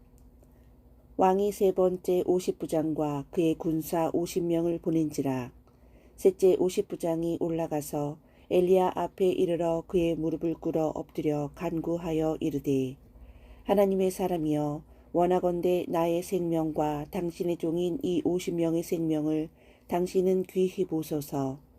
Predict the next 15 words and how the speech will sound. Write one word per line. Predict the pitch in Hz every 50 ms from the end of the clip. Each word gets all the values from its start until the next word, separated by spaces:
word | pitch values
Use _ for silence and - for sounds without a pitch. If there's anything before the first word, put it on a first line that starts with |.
| _ - - - - - - _ _ -
불이 | - 190 202 208
하늘에서 | 208 214 208 196 196 185 190 185 - 180
내려와 | 170 170 165 156 156 156 151 151 151 151 156
전번에 | 151 - 165 160 160 156 165 156 165
오십 | 160 - 160 170 - 190 -
부장 | - 156 - 165 160 156 160 160
둘과 | - 165 151 151 151 147 151 147 143 143 147 151 - - - - - - - -
그의 | - 190 185 185
군사 | - - 175 170 180 - 190 175 175
오십 | - - 180 185 - 202 185
명을 | 185 175 165 160 160 170 175 175
살랐거니와 | 175 - 185 180 180 180 175 - - 156 151 170 151 143 143 139 139 139 147 - - - - - - - - - -
나의 | - 175 180 180 180 190
생명을 | 185 202 190 185 180 175 180 175 180 180 175
당신은 | 175 175 165 170 165 - - 165 165 165 160 165 175